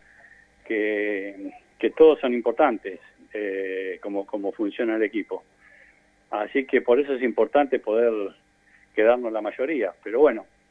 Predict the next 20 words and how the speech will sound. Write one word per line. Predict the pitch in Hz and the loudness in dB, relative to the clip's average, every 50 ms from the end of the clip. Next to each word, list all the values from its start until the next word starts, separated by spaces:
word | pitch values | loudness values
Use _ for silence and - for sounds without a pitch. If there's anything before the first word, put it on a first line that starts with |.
| _ _ - | _ _ -16
eh, | 113 107 101 104 107 110 131 131 | -12 -12 -10 -10 -8 -4 -4 -4
es | 127 135 | -4 -4
un | 127 117 113 | -6 -6 -4
tema | - 135 135 139 127 120 - | -4 -4 -2 -2 -2 -2 -4
que, | _ - - 101 95 98 95 90 - - _ _ _ _ _ - - - _ _ _ | _ -10 -10 -8 -6 -6 -6 -8 -10 -14 _ _ _ _ _ -20 -20 -20 _ _ _
que | - 107 101 | -2 -2 0
por | - 104 104 117 | 2 4 6 8
ahí | 123 120 | 8 8
a | 107 113 | 6 2
mí | 123 120 | 0 -2
me | 117 117 | -4 -4
excede | - - - - 143 151 156 151 147 139 127 | -6 -6 -2 2 4 6 6 6 4 0 -4
y, | 117 107 104 101 98 95 98 - _ _ _ _ _ _ _ _ _ _ - | -4 -6 -10 -12 -14 -16 -20 -20 _ _ _ _ _ _ _ _ _ _ -10
y | 110 113 | -6 -4
vamos | 127 127 123 117 - 123 | -4 -4 -6 -8 -10 -6
a | 113 | -2
ver | 120 135 127 120 107 104 98 90 _ - _ _ _ _ - | 0 2 0 0 -2 -10 -16 -20 _ -20 _ _ _ _ -10
qué | 120 113 | -8 -8
es | 113 | -8
lo, | 107 107 104 98 95 95 95 95 92 | -8 -10 -10 -10 -10 -10 -12 -12 -14